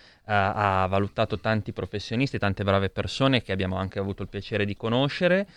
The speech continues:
Eh, purtroppo, oh, un po' i giochi degli alleati, un po' anche e soprattutto la difficoltà che incontriamo ormai, chi magari all'ascolto che fa l'amministratore locale lo ben sa,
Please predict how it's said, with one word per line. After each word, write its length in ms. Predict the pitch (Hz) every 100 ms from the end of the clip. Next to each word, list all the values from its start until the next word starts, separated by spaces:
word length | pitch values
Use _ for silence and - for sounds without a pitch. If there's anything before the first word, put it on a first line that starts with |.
| - - _
Eh, 280 | - 98 92
purtroppo, 580 | - 123 - 104 131 -
oh, 580 | 131 123 113 104 101 95
un 120 | 95
po' 180 | - 117
i 80 | 117
giochi 260 | 117 110 113
degli 220 | 110 110
alleati, 640 | 110 120 123 104 - 95
un 240 | 92 98 -
po' 340 | 131 117 98
anche 540 | 110 120 117 110 107 101
e 60 |
soprattutto 1000 | - 92 104 - 131 117 - 107 98 90
la 180 | 98 113
difficoltà 720 | 113 - 107 113 104 - 147 143
che 160 | 110
incontriamo 800 | 104 98 101 - 101 104 120 120
ormai, 720 | 101 101 110 104 101 107 107 -
chi 320 | - 107 98 -
magari 360 | 104 101 101 104
all'ascolto 520 | 101 98 - 107 110
che 80 | 101
fa 160 | - 98
l'amministratore 600 | 98 101 - 98 107 101
locale 300 | 98 117 107
lo 100 | 98
ben 200 | 101 95
sa, 320 | - 113